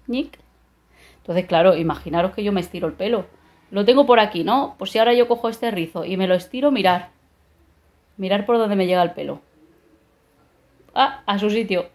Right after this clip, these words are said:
<laughs> Entonces lo que he pensado, familia, que lo que voy a hacer es, eh, ponerme el producto, pero ponérmelo, eh, en modo para quitar el frizz, para que el rizo se alargue, ¿eh?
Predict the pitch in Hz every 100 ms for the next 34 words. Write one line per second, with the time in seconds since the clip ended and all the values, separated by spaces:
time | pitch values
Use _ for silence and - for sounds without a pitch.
0 | - - 226 247 233 247 - 247 - 240
1 | - _ _ 311 370 359 330 302 294 -
2 | 233 277 320 302 277 285 269 269 254 247
3 | 226 220 233 226 208 202 190 190 240 269
4 | - 262 254 247 240 214 - - 196 196
5 | 185 196 247 302 294 269 277 - 254 349
6 | - _ _ _ _ _ _ _ - 302
7 | 330 330 247 240 269 285 302 311 - 220
8 | 208 208 202 - 170 220 214 240 277 285
9 | 262 226 190 214 254 254 208 190 175 -
10 | _ _ _ - 214 214 208 208 - 214
11 | 208 202 254 254 202 - 170 165 233 285
12 | 269 359 480 _ _ _ _ 214 269 -